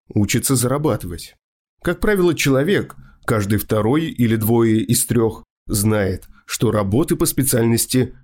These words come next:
не получит. Тратить время стоит на освоение дела и не стоит на компетенции, которые не будут востребованы. Да, важна дисциплина ума, которая нарабатывается упорной учебной работой.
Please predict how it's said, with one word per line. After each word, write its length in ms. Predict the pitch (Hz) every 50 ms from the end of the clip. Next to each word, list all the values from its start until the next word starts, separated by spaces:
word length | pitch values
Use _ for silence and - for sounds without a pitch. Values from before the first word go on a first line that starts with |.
| -
не 260 | - 110 107 110 104 104
получит. 640 | - 117 131 131 123 101 - - - - - - _ _ _ _ _ _ _ _ _ -
Тратить 340 | 135 180 - - 160 -
время 260 | 165 185 214 185 123 104
стоит 460 | - - - 147 143 135 135 - -
на 160 | 127 120 123
освоение 680 | 123 - - 120 127 143 139 139 131 110 107 104 104 101
дела 440 | 92 107 131 165 143 104 95 85 - - - _ _ _
и 100 | - 131
не 160 | 113 110 104 98
стоит 560 | - - - - 160 156 117 104 101 - - - - _ -
на 100 | 131 147
компетенции, 760 | 143 - 165 156 - 160 147 - 185 175 165 - - 160 160 151
которые 720 | 156 139 117 110 127 127 123 123 120 113 113 117 120 - _ _ -
не 160 | 104 104 104 104
будут 320 | 123 143 135 107 95 -
востребованы. 800 | 101 101 - - - 139 117 95 90 95 92 87 85 80 85 - _ _ _ _ _ _ _ _ _ -
Да, 480 | - 107 120 123 113 92 82 80 - _ _ _
важна 400 | - 98 107 123 131 151 180 143
дисциплина 580 | 113 104 107 - - 120 - - 120 107 104 107
ума, 360 | 107 - 120 113 113 139 165
которая 440 | - 123 104 - 127 120 120 110 107
нарабатывается 720 | 107 107 104 110 107 107 113 113 110 104 104 98 - 120
упорной 640 | 117 - 117 - - - 117 123 131 143 151 151 147 147
учебной 460 | - - - 117 110 98 104 104 104
работой. 640 | 113 120 123 143 139 104 - - 95 90 - -